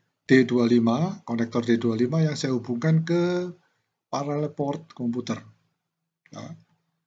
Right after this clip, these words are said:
Ini ada satu, dua, tiga, empat, lima, enam, tujuh. Seharusnya delapan ya. Tapi waktu itu saya hanya butuh tujuh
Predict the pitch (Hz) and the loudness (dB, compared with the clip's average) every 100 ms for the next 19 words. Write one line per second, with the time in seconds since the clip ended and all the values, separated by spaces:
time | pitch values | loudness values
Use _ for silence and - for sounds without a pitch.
0 | _ - 120 135 117 120 117 113 117 131 | _ -12 -6 -4 0 0 0 -2 -6 -8
1 | 127 - 147 151 139 123 139 143 151 160 | -10 -4 -4 -4 -6 -6 -2 -2 -4 -8
2 | 165 160 127 - 139 135 - 143 - 143 | -8 -10 -10 -8 -8 -8 -10 -10 -4 -4
3 | 139 147 160 131 135 139 143 - 135 117 | -4 -8 -8 -8 -8 -8 -10 -6 -6 -6
4 | 110 127 151 160 123 127 - 117 110 117 | -6 -4 0 0 0 -2 -2 -2 0 -2
5 | 110 - _ _ _ _ _ - 120 160 | -6 -20 _ _ _ _ _ -10 0 2
6 | 135 139 139 160 156 127 131 120 120 127 | 2 2 0 2 2 2 0 -2 0 0
7 | 120 123 117 151 165 165 160 | 0 -2 0 2 4 4 2